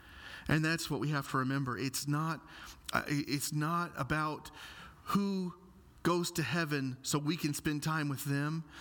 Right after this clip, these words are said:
It's not about the resurrection and what that will be like. It's,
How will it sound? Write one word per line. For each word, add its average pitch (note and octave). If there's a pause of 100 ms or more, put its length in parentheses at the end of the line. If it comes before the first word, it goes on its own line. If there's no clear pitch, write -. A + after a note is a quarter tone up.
(160)
It's D3
not D#3+
about D#3 (280)
the C#3
resurrection D3+
and C3+
what D3+
that C#3
will C3+
be C#3+
like. E3 (260)
It's, C#3+